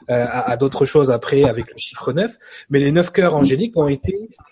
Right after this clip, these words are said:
l'objet d'une fragmentation. Et cette fragmentation, après, il faudra faire un atelier là-dessus aussi,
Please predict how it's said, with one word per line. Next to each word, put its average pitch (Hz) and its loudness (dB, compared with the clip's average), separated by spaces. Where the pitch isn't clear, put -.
l'objet 156 2
d'une 175 -2
fragmentation. 160 -2
Et 160 -18
cette - -2
fragmentation, 151 -2
après, 156 -2
il - -4
faudra 120 -2
faire 117 -4
un 113 -6
atelier 127 -8
là-dessus 127 -6
aussi, 202 -4